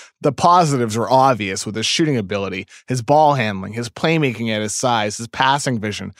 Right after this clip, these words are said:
the fact that he just simply play hard and is a <laughs> high character kid who, who worked hard on and off the court, right? Like, the positives were endless. The only real big question was injuries. And that's why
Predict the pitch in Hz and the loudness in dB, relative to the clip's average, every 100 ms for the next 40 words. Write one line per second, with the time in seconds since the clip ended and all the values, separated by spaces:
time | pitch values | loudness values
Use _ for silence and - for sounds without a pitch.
0 | - 165 151 226 220 156 131 135 190 185 | -8 -2 0 2 2 0 0 -2 -2 0
1 | 131 - 156 170 165 135 139 139 131 - | -2 -2 2 4 4 4 6 4 0 -6
2 | - 147 131 131 123 175 156 - 160 156 | -18 -4 -2 0 0 0 0 0 2 2
3 | 147 131 - 139 135 127 107 - - - | 0 -2 0 2 2 0 -4 -10 -10 -2
4 | 160 113 151 156 - 143 143 139 - - | 0 2 2 2 2 4 4 2 -2 0
5 | 135 143 139 135 123 113 147 135 92 123 | 2 4 4 2 0 -2 2 2 2 4
6 | 135 127 131 113 _ - - 160 180 160 | 4 4 2 -2 _ -2 2 4 4 4
7 | 135 123 120 117 113 156 113 101 - - | 0 0 0 -2 0 0 0 -4 -8 -12
8 | - _ 180 190 240 202 139 170 127 151 | -20 _ 2 4 4 4 4 4 4 2
9 | 131 - 175 - 120 113 151 247 196 110 | 2 2 2 2 -2 0 0 2 0 -2
10 | 90 - - _ _ - 143 156 202 151 | -4 -12 -14 _ _ -2 2 4 4 4
11 | 135 123 | 4 4